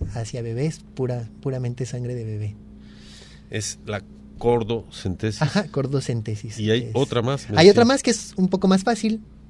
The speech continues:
Speaker 1: hablando en términos,
Speaker 2: Sí,
Speaker 1: a lo
Speaker 2: en
Speaker 1: mejor,
Speaker 2: términos médicos.
Speaker 1: <laughs> eh, de, de realizarla, pues, que es la amniocentesis, que es exactamente lo mismo. Introducimos una agujita guiada por ultrasonido a través de la pancita de mamá, nada más que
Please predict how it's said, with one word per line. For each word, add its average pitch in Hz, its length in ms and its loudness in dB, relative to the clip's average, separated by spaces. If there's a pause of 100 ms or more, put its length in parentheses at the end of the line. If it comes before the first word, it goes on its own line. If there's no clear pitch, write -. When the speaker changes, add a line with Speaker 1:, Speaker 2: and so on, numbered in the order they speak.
(320)
Speaker 1:
hablando 139 380 0
en 143 120 4
términos, 135 480 0
Speaker 2:
Sí, - 240 -4
Speaker 1:
a 127 80 4
lo 123 100 0
Speaker 2:
en 120 60 2
Speaker 1:
mejor, 156 280 8
Speaker 2:
términos 180 160 8
médicos. 170 460 6 (240)
Speaker 1:
<laughs> - 180 -10
eh, 131 520 2 (380)
de, 135 380 0
de 135 140 4
realizarla, 139 600 4
pues, 208 280 4 (380)
que 160 100 6
es 156 120 6
la 156 80 10
amniocentesis, 156 920 2 (400)
que - 100 6
es 208 80 6
exactamente 220 540 4
lo 214 100 6
mismo. 247 440 2 (340)
Introducimos 160 600 4
una 180 120 2
agujita 160 400 0
guiada 151 300 4
por 147 120 0
ultrasonido 135 460 0
a 147 60 0
través 135 240 0
de 143 80 0
la 123 120 -2
pancita 123 380 -4
de 139 80 0
mamá, 135 360 0 (520)
nada 160 240 8
más 160 220 4
que 156 220 2